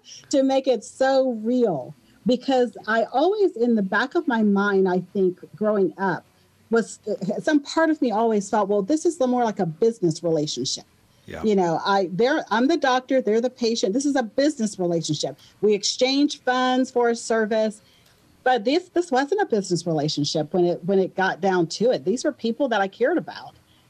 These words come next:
Speaker 1: And particularly as I became a physician in my own practice, as I stayed at twenty years in a, in the same location, these were friends. These were people that I,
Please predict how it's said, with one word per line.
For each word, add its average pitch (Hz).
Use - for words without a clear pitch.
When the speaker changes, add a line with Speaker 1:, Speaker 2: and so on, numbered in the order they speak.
Speaker 1:
And 202
particularly 247
as 190
I 180
became 180
a 185
physician 185
in 175
my 175
own 170
practice, 165
as 185
I 175
stayed 220
at -
twenty 202
years 190
in 175
a, 175
in 175
the 165
same 196
location, 185
these 277
were 240
friends. 170
These 226
were 277
people 240
that 202
I, 190